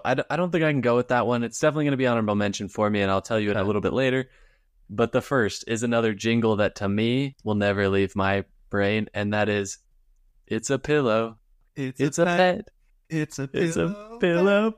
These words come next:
Speaker 1: pet." That is nothing. And I,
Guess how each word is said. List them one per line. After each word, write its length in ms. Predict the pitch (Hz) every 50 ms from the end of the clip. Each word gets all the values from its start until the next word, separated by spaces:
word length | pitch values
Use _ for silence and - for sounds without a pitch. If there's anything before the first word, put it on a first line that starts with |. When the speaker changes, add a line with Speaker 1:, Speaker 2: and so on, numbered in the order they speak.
| _ - -
Speaker 1:
pet." 500 | 330 320 302 302 302 226 226 247 269 247 - - 247 254 - _ _ _ - - - - - _ _ _ _ _ _ -
That 200 | 170 175 165 143
is 180 | 143 139 127
nothing. 560 | 135 147 160 165 165 165 - 202 196 185 175 - _ _ _ -
And 140 | 151 160
I, 40 | 170